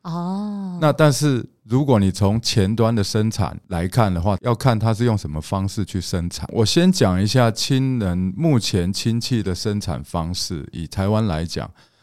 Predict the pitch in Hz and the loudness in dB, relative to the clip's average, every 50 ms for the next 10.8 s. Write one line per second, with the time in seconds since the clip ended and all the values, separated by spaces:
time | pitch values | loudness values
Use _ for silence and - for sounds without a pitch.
0 | _ _ _ _ _ - 156 151 151 147 135 113 104 98 - - 92 87 85 80 | _ _ _ _ _ 0 2 6 6 6 8 6 6 4 2 2 0 0 0 0
1 | 113 110 110 113 101 - 110 107 107 101 - - 107 92 73 76 - - - - | 0 0 0 -2 -2 -4 -4 -4 -4 -4 -6 -6 -4 -4 -4 -6 -8 -8 -8 -6
2 | 85 85 80 80 82 - - 107 92 87 - - 92 90 95 95 101 98 101 98 | -6 -6 -6 -8 -6 -4 -2 -2 -2 -2 -4 -4 -4 -2 -2 -2 -2 -2 -2 -4
3 | 98 - 113 101 87 85 - _ _ _ - - 120 107 101 92 - - - 82 | -4 -4 -4 -6 -6 -8 -10 _ _ _ -10 -6 -4 -2 -2 -4 -4 -6 -6 -6
4 | 67 78 92 95 90 - - - 87 101 - - 110 95 82 73 67 78 - - | -4 -2 -2 -2 -2 -4 -4 -6 -6 -6 -4 -2 -2 -2 -4 -4 -6 -6 -4 -4
5 | 104 - - 107 92 80 76 76 78 80 78 82 76 71 71 - _ _ _ _ | -4 -4 -4 -6 -6 -6 -6 -6 -6 -8 -8 -8 -8 -8 -10 -12 _ _ _ _
6 | - - 127 110 98 107 117 117 117 107 101 - - 117 107 107 104 92 85 82 | -6 -4 -2 -2 -2 0 0 0 0 0 -2 -2 -2 -2 0 0 0 -2 -2 -4
7 | 90 - - - 110 90 78 - - 101 98 92 85 87 82 101 98 101 - - | -6 -6 -6 -4 -4 -6 -6 -6 -6 -4 -2 -2 0 -2 -2 -2 -2 -4 -4 -4
8 | - 101 90 - - 101 92 - - 90 78 80 87 - - - - _ _ _ | -4 -4 -4 -6 -8 -8 -8 -6 -6 -8 -6 -8 -8 -8 -10 -12 -12 _ _ _
9 | _ _ _ _ _ - - 92 76 71 - 101 98 98 - - 92 95 95 90 | _ _ _ _ _ -8 -6 -6 -4 -2 -2 -2 -2 -2 -2 -2 -2 -2 -2 -2
10 | 71 64 71 78 71 - - 90 82 85 - - - 80 - | -2 -4 -6 -6 -6 -6 -6 -6 -6 -6 -6 -6 -8 -8 -8